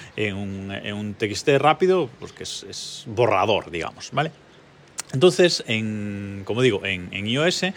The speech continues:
no hay una forma nativa de editar estos archivos, eh, T X T de, de forma rápida. Y si, por ejemplo, tenemos en,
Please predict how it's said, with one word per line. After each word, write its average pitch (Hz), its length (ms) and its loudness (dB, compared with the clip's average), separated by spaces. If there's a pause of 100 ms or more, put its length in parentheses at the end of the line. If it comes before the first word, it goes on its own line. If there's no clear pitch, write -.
(240)
no 165 320 4
hay 160 300 4
una 131 160 2
forma 135 380 2
nativa 127 440 6
de 123 80 10
editar 110 420 4 (280)
estos 117 260 0
archivos, 107 640 2
eh, 101 260 0
T 107 100 -2
X 95 180 -4
T 110 160 4
de, 98 240 4
de 80 160 -2
forma 85 240 -4
rápida. 85 300 -2
Y 80 40 -4
si, - 140 -6
por 85 120 -6
ejemplo, 104 300 0
tenemos 92 360 -4
en, 92 520 -6